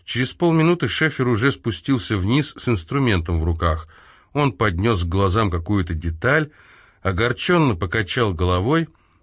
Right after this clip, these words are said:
по-приятельски махнул безразличному охраннику и направился к главному входу. Когда он вошел в пожарную комнату,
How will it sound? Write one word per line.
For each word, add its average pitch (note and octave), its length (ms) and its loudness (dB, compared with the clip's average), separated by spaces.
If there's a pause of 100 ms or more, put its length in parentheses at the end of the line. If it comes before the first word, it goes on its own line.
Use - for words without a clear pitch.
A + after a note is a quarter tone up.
(120)
по-приятельски A2+ 800 0
махнул F#2+ 420 0
безразличному F2+ 800 0
охраннику D#3 640 0
и G2+ 40 2
направился G2 680 0
к D#2 80 -6
главному F2 540 2
входу. C#2 520 -6 (1000)
Когда C3 340 2
он E3 120 4
вошел C3+ 420 2
в E2 100 -8
пожарную F2 680 2
комнату, F2 680 0